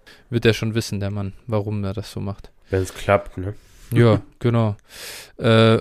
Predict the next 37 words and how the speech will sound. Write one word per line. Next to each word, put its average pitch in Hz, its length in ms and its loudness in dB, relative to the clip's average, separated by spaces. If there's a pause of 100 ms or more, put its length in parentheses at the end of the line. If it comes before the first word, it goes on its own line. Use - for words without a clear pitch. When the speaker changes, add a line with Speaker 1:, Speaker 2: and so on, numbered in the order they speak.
Speaker 1:
ansonsten 131 800 2 (120)
ganz 135 260 4
kurz 139 180 4
hier 175 180 4
auch 160 120 6
der 139 240 4
I-D-P-Take 165 800 2 (140)
vielleicht 156 380 2
mal. 160 160 0
Aziz 135 460 0
Al-Shayir, 139 800 2 (460)
das - 340 -4
ist - 360 -4
echt 147 360 -4
krass, - 460 -4
was 127 240 -4
der 143 320 2
abreißt. 113 600 -2 (640)
Und, 123 360 2
äh, 120 220 6
in 127 160 -4
einer 135 400 0 (320)
Liga 151 260 6
mit 139 160 2
I 123 160 6
D 135 80 2
P, 147 420 2 (460)
äh, 123 260 2
gewinnt 127 320 4
er 156 80 6
mir 135 200 2
auch - 180 0
jetzt - 200 -2
schon 113 200 0
ein 107 60 -4
paar 110 180 0
Spiele. 139 480 2